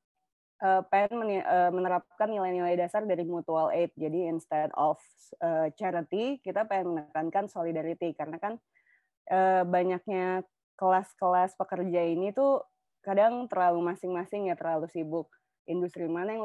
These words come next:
lebih baik atau pekerjaan mana yang lebih sukses. Nah, di saat-saat genting kayak tahun kemarin, mungkin tahun ini udah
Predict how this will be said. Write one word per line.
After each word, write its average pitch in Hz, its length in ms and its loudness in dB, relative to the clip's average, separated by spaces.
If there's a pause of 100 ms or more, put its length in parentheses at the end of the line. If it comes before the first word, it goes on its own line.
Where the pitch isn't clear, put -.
lebih 196 160 -4
baik 190 400 2
atau 156 240 -6
pekerjaan 160 480 -6
mana 190 240 -4
yang 190 80 -6
lebih 185 160 -4
sukses. 175 400 -6
Nah, 156 160 -8
di 160 80 -4
saat-saat 160 480 -4
genting 165 400 -4
kayak 175 160 -4
tahun 165 160 -2
kemarin, 175 480 -4
mungkin 208 240 -2
tahun 208 240 0
ini 226 160 -4
udah 185 140 2